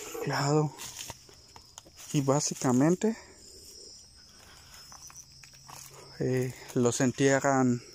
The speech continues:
a la antigua. Mira, unas chancletas.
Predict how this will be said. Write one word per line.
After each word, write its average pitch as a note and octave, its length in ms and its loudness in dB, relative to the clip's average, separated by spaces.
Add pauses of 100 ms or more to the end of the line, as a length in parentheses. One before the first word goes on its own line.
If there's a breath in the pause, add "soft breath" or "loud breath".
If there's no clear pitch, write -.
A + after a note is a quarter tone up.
(880 loud breath)
a D3+ 120 -2
la B2+ 120 4
antigua. A#3 500 4 (2750 loud breath)
Mira, F#3+ 840 4
unas G3 260 4
chancletas. - 960 -4